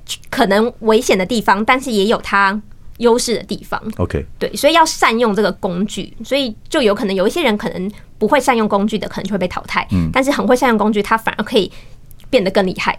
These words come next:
Speaker 2: 嗯。那你现在学校里面教的是，在这个资工所，呃，教的是哪一个？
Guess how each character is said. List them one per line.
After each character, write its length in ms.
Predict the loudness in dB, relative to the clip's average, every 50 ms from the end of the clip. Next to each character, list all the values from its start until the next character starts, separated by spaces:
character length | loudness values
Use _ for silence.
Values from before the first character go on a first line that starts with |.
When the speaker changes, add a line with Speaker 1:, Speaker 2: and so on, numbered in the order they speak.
| -6 -6 -4
Speaker 2:
嗯。 200 | -2 -2 -2 -4 -6 -12 -18 -20 -20 -20 -20 -20 -20 -20 -20 -20 -16 -2 2
那 80 | 4 4
你 60 | 4
现 180 | 4 4 4 6
在 120 | 6 4
学 160 | 4 4 4
校 100 | 4 4
里 100 | 4 2 2
面 80 | -2 -2
教 200 | 0 2 2 2
的 80 | 0
是， 160 | 0 -2 -2 -4 -4 -6 0
在 160 | 2 4 4
这 120 | 6 4
个 280 | 4 4 4 2 0 -2 -4 -8 -14 -18 -18 -18 -18 -18 -16 -12
资 240 | -6 0 2 2
工 200 | 4 4 4 4
所， 280 | 4 4 0 -2 -2 -4 -10 -16 -18 -18 -18 -18 -18 -18 -16 -16 -12 -6
呃， 100 | -4 -4 0
教 200 | 4 4 4 4
的 80 | 4
是 140 | 2 0 0
哪 160 | 0 -2 -4
一 120 | -4 -4 -4
个？ 180 | -4 -4 -4